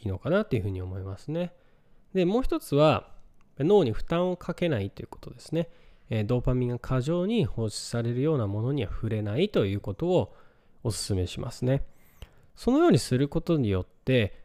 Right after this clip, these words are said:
脳のエネルギーっていうのは高い状態を保つことができますので、やる気はね、あの、出そう出そうと思わなくても勝手に出ると思います。だから無理しないっていうことがね、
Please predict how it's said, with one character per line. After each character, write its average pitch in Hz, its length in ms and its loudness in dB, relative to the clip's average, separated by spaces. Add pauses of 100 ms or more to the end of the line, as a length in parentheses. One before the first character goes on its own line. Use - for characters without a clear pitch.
(160)
脳 196 120 8
の 117 140 4
エ 107 40 2
ネ 117 180 4
ル 139 160 4
ギ 120 120 2
ー 98 40 0
っ - 40 -20
て - 160 -8
い 92 100 0
う 87 40 -2
の 101 120 -2
は 127 340 2 (260)
高 214 300 2
い 123 220 2 (140)
状 110 180 0
態 104 160 0
を 101 40 0
保 120 320 2
つ - 160 -8
こ 98 140 -2
と 107 120 2
が 98 100 4
で 95 120 0
き - 140 -2
ま 131 140 4
す - 140 -8
の 98 120 0
で、 117 300 2 (240)
や 113 120 6
る 160 120 6
気 180 140 4
は 170 100 6
ね、 190 240 4
あ 110 160 2
の、 92 340 0
出 104 140 4
そ 233 180 4
う 208 40 6
出 113 120 4
そ 165 120 2
う 160 40 2
と - 160 -6
思 101 140 0
わ 139 80 2
な 135 100 2
く - 80 -8
て - 120 -4
も 113 280 -2
勝 - 180 -4 (120)
手 147 100 4
に 165 240 4
出 165 120 4
る 220 80 0
と 95 160 0
思 95 260 -2
い 101 40 0
ま 110 140 0
す。 - 140 -16 (440)
だ 131 80 6
か 147 40 8
ら 214 60 10
無 339 60 6
理 381 100 8
し - 160 4
な 147 140 8
い 156 80 8
っ 151 40 2
て - 220 0
い 139 40 6
う 135 60 4
こ 147 100 2
と 156 140 4
が 110 100 4
ね、 113 220 0